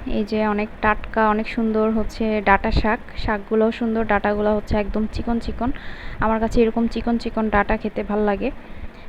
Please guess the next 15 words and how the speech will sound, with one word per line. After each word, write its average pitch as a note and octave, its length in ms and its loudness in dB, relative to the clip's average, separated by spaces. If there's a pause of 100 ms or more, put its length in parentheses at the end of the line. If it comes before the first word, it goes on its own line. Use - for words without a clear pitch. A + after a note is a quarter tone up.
(300)
তো G#3 140 -2
এখন G#3 340 -2
হচ্ছে G#3+ 320 -4
আম্মু G#3 240 0
এগুলো G3+ 260 0
বেছে G3+ 280 0
টেছে A3 260 2
নিবে। G#3+ 280 0
তারপর G#3 420 0
আরও G3+ 240 0
ছিল G#3+ 420 -2
লাউ G3+ 300 4
শাক, G#3+ 340 0 (1040)
এই G#3 240 -8
যে A3 160 -6